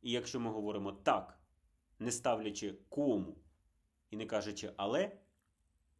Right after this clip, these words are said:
це означає, що ми дійсно хочемо зупинки бойових дій. Адже нам ніхто не каже: «Ми дамо вам кордони дев'яносто першого року». Вони кажуть:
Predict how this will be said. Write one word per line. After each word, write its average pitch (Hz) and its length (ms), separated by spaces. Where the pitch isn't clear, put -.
це 110 120
означає, 104 380
що - 140
ми 101 100
дійсно 95 400
хочемо 101 340
зупинки 90 380
бойових 82 340
дій. - 160
Адже 123 220
нам 123 120
ніхто 156 280
не 123 100
каже: 90 320
«Ми 151 160
дамо 156 300
вам 151 160
кордони 143 400
дев'яносто 123 380
першого 104 340
року». 78 220
Вони 117 180
кажуть: 104 320